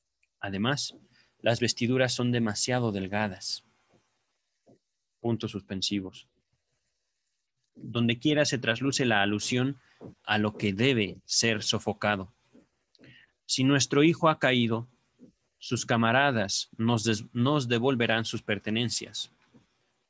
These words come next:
lo que él deja. Tendré que distribuirlo entre los hermanos y otros. Reconocimientos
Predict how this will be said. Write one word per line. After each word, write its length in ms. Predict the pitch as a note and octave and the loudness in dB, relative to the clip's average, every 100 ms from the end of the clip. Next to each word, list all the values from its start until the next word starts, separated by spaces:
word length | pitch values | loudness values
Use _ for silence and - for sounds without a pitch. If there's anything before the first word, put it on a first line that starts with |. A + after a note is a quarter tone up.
| - | -16
lo 160 | - G#2+ | -6 -4
que 240 | - G#2+ | 0 2
él 140 | A2+ G#2+ | 2 2
deja. 400 | A#2 A#2+ F#2 - _ D#2 - _ _ _ - - _ _ _ - | 2 0 -8 -10 _ -20 -20 _ _ _ -20 -20 _ _ _ -2
Tendré 420 | A#2 A#2 C#3 C#3+ | 0 2 2 2
que 100 | D3 | 0
distribuirlo 800 | B2+ - A#2+ A2+ C3 B2 A#2+ A2+ | 0 0 -2 2 2 2 0 -2
entre 260 | A2 A2+ | -2 -2
los 260 | A2 B2+ B2 | 0 0 -2
hermanos 640 | A2 G#2 A2 G2+ F#2 - | -2 0 0 -2 -8 -8
y 80 | A2+ | -6
otros. 480 | G2+ - F#2+ - - _ _ _ _ _ _ _ | -6 -8 -16 -16 -20 _ _ _ _ _ _ _
Reconocimientos 1200 | - A2 A2 G2+ - G#2+ B2+ D3+ C3 C#3+ C#3+ - | -4 -2 -2 -4 -2 0 2 2 0 -2 -2 -6